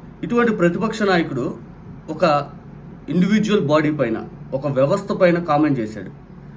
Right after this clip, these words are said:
ఆ వ్యవస్థ ఛాలెంజింగ్గా తీసుకొని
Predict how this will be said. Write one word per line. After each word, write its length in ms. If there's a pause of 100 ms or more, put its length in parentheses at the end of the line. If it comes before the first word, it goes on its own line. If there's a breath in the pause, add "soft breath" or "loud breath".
(160 loud breath)
ఆ 120
వ్యవస్థ 640
ఛాలెంజింగ్గా 640
తీసుకొని 640